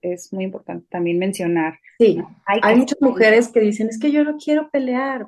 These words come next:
Speaker 2: pero es que es el derecho del niño, o sea, no, no es pelear, es, es hacerle valer sus derechos.
Speaker 1: Exacto, exacto.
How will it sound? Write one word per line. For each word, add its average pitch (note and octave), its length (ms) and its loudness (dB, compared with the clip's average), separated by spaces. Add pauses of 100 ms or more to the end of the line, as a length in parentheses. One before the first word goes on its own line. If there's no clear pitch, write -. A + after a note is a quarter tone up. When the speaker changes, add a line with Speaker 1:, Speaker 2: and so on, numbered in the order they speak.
Speaker 2:
pero G3 100 -4
es G3 80 -6
que A#3 80 -6
es C4 80 -8
el C4+ 140 -4
derecho F#3+ 320 0
del E3+ 180 -2
niño, F#3+ 500 -2
o - 80 -20
sea, F3+ 140 -18
no, F3 400 -10
no F3+ 160 -10
es F#3 140 -14
pelear, F#3 580 -4
es, - 260 -14
es - 320 -18
hacerle F3+ 440 0
valer F#3 260 2
sus G#3+ 260 -12
derechos. E3 560 -4 (520)
Speaker 1:
Exacto, F3 840 -8
exacto. - 600 -12